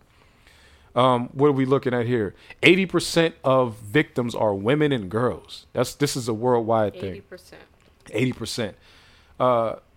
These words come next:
Speaker 1: twelve to fourteen is the average age of sex slavery. What
Speaker 2: Twelve
Speaker 1: else
Speaker 2: to
Speaker 1: is it?
Speaker 2: what?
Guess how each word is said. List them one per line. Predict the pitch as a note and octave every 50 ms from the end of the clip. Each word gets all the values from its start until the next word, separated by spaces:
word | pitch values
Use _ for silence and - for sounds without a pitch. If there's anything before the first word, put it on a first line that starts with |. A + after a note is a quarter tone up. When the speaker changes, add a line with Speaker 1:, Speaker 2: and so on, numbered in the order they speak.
| _ _ _ _ _ _ _ _ _ _ _ _ _ _ _ _ _ _ _
Speaker 1:
twelve | - - - D#3+ F3 F#3+ F#3 -
to | - C#3
fourteen | - - - E3+ E3+ E3 - - E3+ F3 E3+ D#3+
is | C3+ A#2 G#2+
the | A#2 A2 - -
average | B2+ D3 D3+ C#3+ D3 C#3+ B2+ - - - _
age | B2 C3+ C#3+ C#3+ C3+ B2+ B2 A2 - - -
of | A2 G#2 F#2+
sex | - - - - - D#3+ E3 E3 - -
slavery. | - - A#2 G#2+ G2 F#2 E2+ E2+ E2 D#2+ D2+ - - _ _ _ _ _ _ _ _ _ _ _ _ _ _ _ _ _
What | - C3 C3
Speaker 2:
Twelve | B2+ -
Speaker 1:
else | - - -
Speaker 2:
to | -
Speaker 1:
is | -
it? | A2
Speaker 2:
what? | F3+ F#3+ G#3+ -